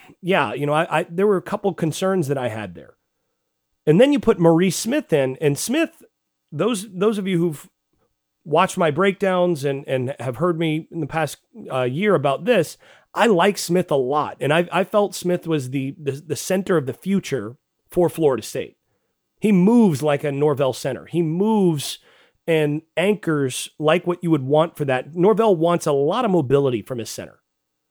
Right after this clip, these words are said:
They, they move the, th-, they do more pulling and more moving of offensive linemen around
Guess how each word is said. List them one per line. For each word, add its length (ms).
They, 180
they 180
move 540
the, 360
th-, 160
they 140
do 180
more 260
pulling 580
and 200
more 160
moving 540
of 100
offensive 420
linemen 340
around 560